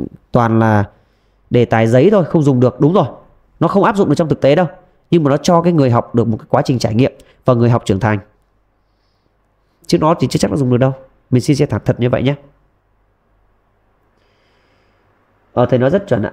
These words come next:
<laughs> Cảm ơn bạn. Đây là cái toàn, hoàn toàn là góc độ của mình. Bởi vì mình đã trải qua chủ nhiệm lớp rất nhiều lớp. Mình đã phụ trách về hoạt động khóa luận tốt nghiệp và nghiên cứu khoa học ở khoa mình cũng gần chục năm. Và mình cũng học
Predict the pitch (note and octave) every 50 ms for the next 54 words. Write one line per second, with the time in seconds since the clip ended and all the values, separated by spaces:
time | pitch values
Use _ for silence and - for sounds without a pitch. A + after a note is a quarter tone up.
0 | - - A2 G2 B2 C#3+ - B2+ B2+ G#2+ C#3 C#3 C3+ C#3+ - A#2+ - - _ _
1 | _ _ _ _ - D#3 D#3+ D3 D#3 D#3+ - D3 C3+ B2 A#2+ C3+ B2+ B2 A#2 A2
2 | - - C#3+ B2+ B2 A#2 A#2 B2 - E3 D3 D#2+ D2 G#2+ G#2 A2 A#2 G#2+ G2+ -
3 | - _ _ _ _ - - C3+ A#2+ C3+ B2+ C3 C#3 B2 - D#2 G2+ - C#3+ -
4 | - - - D3+ D#3 D#3 D#3 D3+ D3 D3+ - - - A#2+ G#2 A2 B2+ - - D3
5 | G3 A3 - A#3 A#3 D3+ C3 B2+ A#2 A2 A#2+ D#3 F#3+ G3+ - - - _ _ -
6 | - - _ _ - B2+ C3+ B2+ B2+ B2+ F#2 F2+ E3+ F#3+ G#3 G#3 - - _ _
7 | _ _ - D#3 C#3 - - F#3+ G#3 - B2+ A2 B2 A#2+ - B2+ B2 - - -
8 | D3+ C3 E2+ - - D#3+ C3 B2 - - A#2 A#2+ A#2+ - C3 C3+ - - D#3 B2+
9 | B2 A#2 - - - - A#2 - - C#3+ C#3 B2+ B2 A2+ G#2+ A2 - A2+ C#3+ C#3+
10 | C3+ A2 - B2+ - - D3 C#3+ B2+ - - _ _ _ _ _ _ _ _ _
11 | _ - _ _ - - C3 A#2+ B2+ B2+ A2+ - A#2+ C#3 D3+ C#3+ C3+ A#2+ -